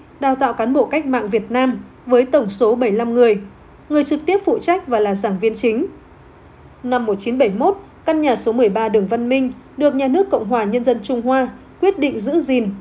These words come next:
làm di tích lưu niệm về Chủ tịch Hồ Chí Minh, lấy tên là Trụ sở Hội Việt Nam Cách mạng Thanh niên. Di tích thuộc quyền quản lý của Bảo tàng Lịch sử Cách mạng Quảng Đông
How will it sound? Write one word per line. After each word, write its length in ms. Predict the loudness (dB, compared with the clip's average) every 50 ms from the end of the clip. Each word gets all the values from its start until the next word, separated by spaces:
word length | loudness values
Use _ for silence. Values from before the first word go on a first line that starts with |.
| -8 -2
làm 200 | 0 2 2 2
di 180 | 0 -2 -4 -2
tích 220 | 0 -2 -2 0
lưu 200 | 2 2 2 2
niệm 260 | 2 2 2 2 2
về 120 | 0 0 0
Chủ 160 | 0 -2 -2
tịch 220 | 0 0 0 0 0
Hồ 120 | 0 0 0
Chí 200 | -2 -4 -6 -4
Minh, 300 | -2 0 0 0 -2 -4 -8 -16 -20 -20 -20 -20 -12 -4
lấy 200 | 0 0 0 0 0
tên 240 | -2 -2 0 0 -2
là 220 | -2 -2 -2 -4 -6 -10 -16 -20 -6
Trụ 180 | -4 -2 -2 -2
sở 240 | -2 0 0 0 2
Hội 180 | 0 0 0
Việt 200 | 0 -2 -2 -2
Nam 180 | -2 -4 -4 -2
Cách 180 | -4 -4 -4
mạng 200 | -2 -4 -4 -4 -6
Thanh 160 | -6 -6 -4
niên. 200 | 0 0 0 0 0 -6 -14 -20 -20 -20 -20 -20 -20 -20 -20 -20 -20 -20 -20 -6
Di 160 | -2 0 0 2
tích 200 | 4 2 2 2 2
thuộc 200 | 2 0 2 2 2
quyền 180 | 2 2 2
quản 180 | 0 0 0 2
lý 180 | 2 0 0
của 160 | 0 0 0 0
Bảo 160 | 0 0 0
tàng 200 | -2 -2 0 0
Lịch 160 | 0 0 0
sử 200 | 0 0 2 2
Cách 180 | 2 0 -2 -2
mạng 200 | -2 -4 -4 -2
Quảng 220 | -2 -2 -2 0 0
Đông 240 | 0 0 0 -2